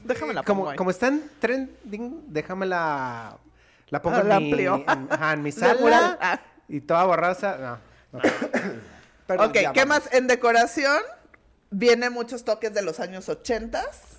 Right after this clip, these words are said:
Speaker 3: Sí.
Speaker 1: Vintage, pero ese vintage, o sea, el vintage de los años ochenta.
Speaker 3: Es la parte glamurosa,
Speaker 1: Ya,
Speaker 3: por ejemplo.
Speaker 1: ya vintage como shabby chic y
Speaker 3: No,
Speaker 1: eso,
Speaker 3: eso
Speaker 1: ya
Speaker 3: ya
Speaker 1: no.
Speaker 3: pasó.
Speaker 1: El otro día, ay, no,
Speaker 3: Eso
Speaker 2: Sí,
Speaker 3: ya
Speaker 2: ya,
Speaker 3: pasó.
Speaker 2: ya pasó.
Speaker 1: perdón.
Speaker 3: Es más, todos los muebles esos de madera que todavía sacan las
Speaker 1: No.
Speaker 3: mesas de madera blancas, a veces yo digo,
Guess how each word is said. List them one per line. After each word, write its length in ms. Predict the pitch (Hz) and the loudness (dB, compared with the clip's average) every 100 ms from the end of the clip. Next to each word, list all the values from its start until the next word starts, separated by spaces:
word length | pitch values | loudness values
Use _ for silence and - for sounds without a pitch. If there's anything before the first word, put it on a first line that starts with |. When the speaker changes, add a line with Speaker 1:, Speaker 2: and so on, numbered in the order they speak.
| _ - - - | _ -20 -20 -20
Speaker 3:
Sí. 480 | - - 123 101 - | -18 -10 -10 -10 -8
Speaker 1:
Vintage, 680 | 175 226 233 269 285 - - | -2 -2 0 2 0 -2 -4
pero 280 | 277 247 240 233 | 4 4 4 2
ese 400 | 262 277 339 285 | 2 2 2 0
vintage, 520 | 214 220 202 135 - | 0 -8 -6 -6 -6
o 40 | 160 | -4
sea, 140 | - - | -2 0
el 180 | 220 220 | 0 0
vintage 500 | 247 262 349 - 208 | -4 -2 -4 -4 -4
de 120 | 185 | -4
los 180 | 170 185 | -2 -4
años 260 | 180 226 | -6 -6
ochenta. 460 | 180 - 165 156 - | -8 -4 -4 -4 -4
Speaker 3:
Es 180 | 180 185 | -4 -2
la 140 | 269 | -4
parte 260 | 262 202 240 | -6 -6 -8
glamurosa, 540 | 254 165 123 160 196 | -8 -10 -8 -8 0
Speaker 1:
Ya, 300 | 254 254 262 | 4 6 6
Speaker 3:
por 180 | 294 349 | 4 2
ejemplo. 140 | 247 | -2
Speaker 1:
ya 200 | 233 311 320 | 0 2 2
vintage 500 | 359 359 359 311 - | -4 -4 -2 -2 -2
como 560 | 269 233 202 190 180 - | -2 2 2 2 0 -4
shabby 400 | - - 202 208 | -6 -2 -2 -4
chic 680 | - 208 185 185 185 190 180 | -10 -10 -8 -6 -6 -4 2
y 20 | |
Speaker 3:
No, 100 | 202 214 | 4 4
Speaker 1:
eso, 100 | - | 2
Speaker 3:
eso 100 | 254 | 4
Speaker 1:
ya 0 | |
Speaker 3:
ya 140 | 226 | 4
Speaker 1:
no. 60 | 226 440 | 4 2
Speaker 3:
pasó. 240 | - 160 | 0 0
Speaker 1:
El 120 | 262 | 2
otro 260 | 294 294 370 | 2 2 0
día, 180 | 339 320 - | 2 2 0
ay, 180 | - | -6
no, 240 | 220 202 - - | -10 -12 -12 -2
Speaker 3:
Eso 200 | 190 165 | 0 2
Speaker 2:
Sí, 60 | 247 | 2
Speaker 3:
ya 80 | |
Speaker 2:
ya, 80 | 277 | 4
Speaker 3:
pasó. 160 | 277 156 | 2 2
Speaker 2:
ya 140 | 175 | 2
pasó. 180 | 175 - | 2 2
Speaker 1:
perdón. 220 | 151 - - | 0 0 2
Speaker 3:
Es 140 | 220 | 2
más, 160 | 240 240 | 2 2
todos 160 | 262 | 2
los 140 | 277 285 | 4 2
muebles 300 | 220 240 247 | 0 0 -2
esos 200 | 240 247 | -4 -6
de 100 | 214 | -4
madera 340 | 185 190 208 | -2 0 0
que 100 | 214 | -2
todavía 180 | 185 185 | -4 -4
sacan 200 | 196 240 | -6 -4
las 80 | 254 | -2
Speaker 1:
No. 40 | 180 | -2
Speaker 3:
mesas 180 | 190 | -6
de 60 | 202 | -4
madera 280 | 165 160 180 | -2 0 0
blancas, 460 | 180 180 190 220 | 0 -2 -2 -2
a 60 | 190 | -2
veces 240 | 160 175 | -2 -2
yo 100 | 175 | -2
digo, 260 | 180 175 | 0 2